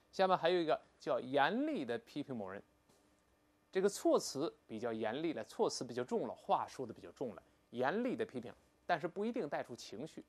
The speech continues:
措辞比较重。我们大声来读一下，censure，censure。你发现跟 for 搭配是一个比较常见的搭配，而刚才 accuse 那个词比较格路，它后面叫 of，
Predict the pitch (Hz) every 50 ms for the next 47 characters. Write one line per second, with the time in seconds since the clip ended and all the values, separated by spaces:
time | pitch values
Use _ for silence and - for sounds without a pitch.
0 | _ - - - 320 294 185 - - - - 117 123 120 117 95 92 92 - 107
1 | - - _ _ _ _ - 127 131 156 160 156 139 - 135 127 120 117 107 110
2 | - _ _ _ _ _ - - - - 190 170 139 - - 98 85 78 - _
3 | _ _ _ _ _ _ _ _ _ _ _ _ _ _ _ _ _ _ _ _
4 | _ _ - - - - 180 170 135 - - 95 85 78 _ _ _ _ - -
5 | _ _ _ _ _ _ - 135 139 175 196 190 208 160 123 - - 262 277 277
6 | - - - 370 311 180 127 - 123 113 110 - - - - _ - - 143 135
7 | 143 147 135 120 - 113 107 - - - 107 110 156 185 214 190 127 107 - 101
8 | 95 - - - - _ _ _ - - 165 175 208 202 185 - - - 165 170
9 | - - - 302 311 294 240 170 147 151 151 135 123 117 - 123 110 117 107 113
10 | 104 - - 131 175 226 269 - - - - 123 117 - 127 113 107 123 - -
11 | 170 127 -